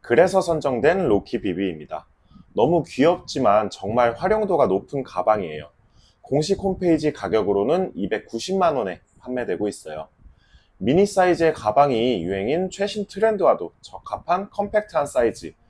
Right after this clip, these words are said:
디자인 역시 클래식한 패턴이라 어느 옷차림이나 무난하게 소화하기가 쉽습니다. 실제 가방을 맸을 때 가방의 쉐입과 떨어짐이 아주 편안한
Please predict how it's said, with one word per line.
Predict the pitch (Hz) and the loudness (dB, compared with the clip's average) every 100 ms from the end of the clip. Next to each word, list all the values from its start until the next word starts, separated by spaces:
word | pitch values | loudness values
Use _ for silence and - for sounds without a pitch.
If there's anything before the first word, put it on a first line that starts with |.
| - - | -20 -10
디자인 | 107 120 120 110 | -2 2 2 0
역시 | 95 - 180 190 | -4 -2 0 0
클래식한 | - 196 190 - 147 | 0 -2 -2 -10 -10
패턴이라 | 113 - 98 92 139 135 - - - _ - | -8 -8 -8 0 0 0 -6 -20 -20 _ -6
어느 | 92 135 190 | 0 2 2
옷차림이나 | 127 123 170 170 165 156 151 | 2 0 0 0 2 2 0
무난하게 | 110 104 147 139 110 90 98 | 0 0 2 2 0 -2 -2
소화하기가 | 101 - 156 143 110 131 143 | -4 2 4 4 0 -2 -2
쉽습니다. | - - 147 92 85 - - - _ _ | -6 -10 -8 -8 -10 -12 -20 -20 _ _
실제 | - 220 226 220 202 | -8 -4 0 2 0
가방을 | - - 170 185 156 | -2 2 4 4 0
맸을 | 113 - 110 156 | 0 -2 -4 2
때 | 180 175 | 2 0
가방의 | - 101 107 104 104 | -4 -2 -2 -4 -4
쉐입과 | 185 196 - 101 107 139 - | -2 -2 2 4 4 4 -2
떨어짐이 | 170 196 190 117 180 - | 0 0 0 -2 -2 -4
아주 | 90 85 - | -10 -10 -14
편안한 | 175 214 175 | -2 0 2